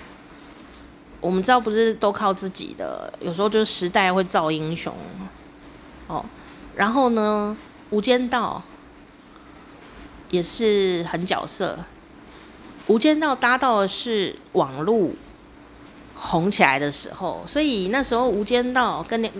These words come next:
刘德华演嘛，那时候就有网路的那种，算是那种梗图的概念呢，就发展出来，有没有？C D Pro Two啊，那时候 <laughs> 台湾很红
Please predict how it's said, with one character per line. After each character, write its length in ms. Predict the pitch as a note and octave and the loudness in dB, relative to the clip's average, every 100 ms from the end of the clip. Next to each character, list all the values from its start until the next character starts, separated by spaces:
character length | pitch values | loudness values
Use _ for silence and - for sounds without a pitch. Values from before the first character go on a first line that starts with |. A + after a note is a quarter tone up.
| F#3 | -2
刘 120 | F#3 | 0
德 160 | G#3 G#3 | 0 -2
华 180 | E3+ | -2
演 200 | F3 F3+ | 0 0
嘛， 260 | D3+ D#3 E3+ - - - - - | -2 -4 -4 -8 -18 -18 -10 0
那 120 | C#4 | 2
时 120 | C#4 | 4
候 120 | C4+ | 4
就 140 | C4+ B3 | 4 4
有 280 | F#3+ E3 - | 2 0 0
网 240 | F#3+ D#3+ | 0 0
路 180 | G#3+ A#3 | -2 0
的 100 | G3 | 0
那 80 | G#3 | 2
种， 200 | G3+ E3 - - - - - - - - F3+ | 0 -2 -8 -20 -20 -20 -20 -20 -20 -16 -10
算 280 | - B3 A#3 | 0 2 4
是 120 | A#3 | 2
那 80 | A3+ | 2
种 140 | F#3 F#3+ | 2 2
梗 280 | F#3+ D3+ D3+ | 2 2 0
图 260 | - D3+ | -2 0
的 80 | E3+ | 0
概 260 | E3 G#3+ F3+ | 2 0 2
念 240 | F#3+ F3 D#3 | 0 -2 -2
呢， 300 | D3+ D3+ D3+ - - - - | -2 -2 -4 -10 -20 -20 -12
就 160 | - F#3 | -4 -4
发 320 | - - F3+ | 0 4 4
展 220 | F#3+ - C3+ | 4 -2 -4
出 280 | - D3+ D#3 | -8 -4 -4
来， 220 | - G2 | -6 -6
有 60 | |
没 100 | D#3 | -4
有 100 | E3+ | -4
？C 220 | E3 - G#3 | -2 0 2
D 120 | G#3+ | 2
Pro 320 | G3+ E3+ F3+ | 2 4 4
Two 260 | F#3+ G#3+ E3 | 2 0 0
啊， 220 | D3 D3+ | 0 0
那 100 | E3 | 0
时 160 | E3 - | 0 0
候 140 | - C#4+ - | 0 0 -2
<laughs> 180 | - - | -4 -2
台 140 | F#3 | 2
湾 200 | G#3 A#3+ | 4 4
很 180 | B3 C#3+ | 2 -4
红 220 | - E2+ | -8 -12